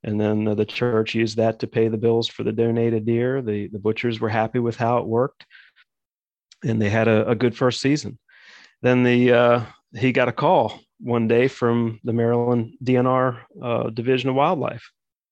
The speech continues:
and they asked if he would come to a meeting in Annapolis. And, uh, this is kind of a funny story in its, of itself. He felt like he probably had done something wrong, misunderstood some wildlife law that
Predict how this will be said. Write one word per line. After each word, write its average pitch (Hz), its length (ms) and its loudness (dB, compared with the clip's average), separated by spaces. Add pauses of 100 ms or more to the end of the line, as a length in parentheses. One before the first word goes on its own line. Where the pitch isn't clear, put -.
and 110 260 0
they 117 160 0
asked 113 360 0
if 113 100 -4
he 123 140 0
would 123 160 0
come 123 260 0
to 127 160 -2
a 131 40 -2
meeting 139 360 2
in 135 100 2
Annapolis. 135 800 -4
And, 110 360 -2
uh, 110 200 -2
this 113 240 -6
is - 280 -6 (240)
kind 131 180 -2
of 117 80 0
a 110 60 0
funny 123 320 -2
story 120 400 0
in 117 80 -2
its, - 380 -8
of 120 180 -4
itself. - 500 -4
He 113 240 -4 (320)
felt 120 220 0
like 117 320 0
he 120 420 0 (100)
probably 120 360 2
had 113 260 0 (540)
done 131 260 4
something 127 460 0
wrong, 127 640 0 (380)
misunderstood 123 920 0
some 127 220 0
wildlife 120 540 0
law 117 300 2
that 120 140 -4